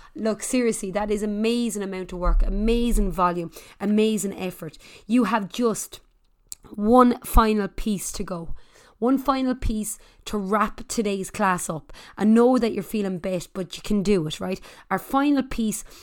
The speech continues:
is a combination of power, like we did at the start, and sprinting. So what we're gonna do in this piece is we're gonna work for thirty seconds in a really high, high, high resistance piece.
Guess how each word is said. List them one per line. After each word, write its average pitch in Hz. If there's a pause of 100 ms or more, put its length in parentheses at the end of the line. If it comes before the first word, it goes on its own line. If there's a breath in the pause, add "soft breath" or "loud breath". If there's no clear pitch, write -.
(180 loud breath)
is 214
a -
combination 220
of -
power, 247
like 202
we 202
did 202
at 196
the 202
start, 180 (340 loud breath)
and 233
sprinting. 185 (260 loud breath)
So -
what 240
we're 277
gonna 254
do 226
in 208
this 240
piece 185
is 180
we're 202
gonna 202
work 208
for 214
thirty 262
seconds 208 (360 loud breath)
in 220
a 202
really 240
high, 226
high, 214
high 196
resistance 185
piece. -